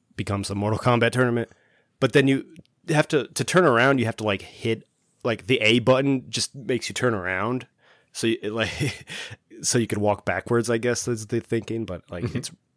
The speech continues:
Speaker 1: really annoying and hard to play.
Speaker 2: It's like they tried to branch out to say with
Speaker 1: Mm-hmm.
Speaker 2: now they had the technology, like, okay, people are maybe kinda tired of two D fighting games. Like,
Speaker 1: Mm-hmm.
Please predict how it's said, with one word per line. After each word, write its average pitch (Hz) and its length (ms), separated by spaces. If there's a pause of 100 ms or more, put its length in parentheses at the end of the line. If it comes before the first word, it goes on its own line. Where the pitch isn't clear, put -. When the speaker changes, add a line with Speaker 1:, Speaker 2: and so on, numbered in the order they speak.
(120)
Speaker 1:
really 131 280
annoying 98 300
and 87 100
hard 90 160
to 85 60
play. 87 260 (460)
Speaker 2:
It's - 80
like 113 140
they 117 100
tried 110 300
to 104 40
branch 95 400
out 92 340 (440)
to 92 140
say 87 400 (100)
with 92 280
Speaker 1:
Mm-hmm. 123 540
Speaker 2:
now 107 200
they 101 140
had 101 160
the 90 60
technology, 95 640
like, 90 220
okay, 98 260
people 104 300
are 92 80
maybe 98 360
kinda 113 280
tired 104 340
of 110 220
two 123 160
D 127 140
fighting 143 340
games. 143 380
Like, 139 160
Speaker 1:
Mm-hmm. 117 300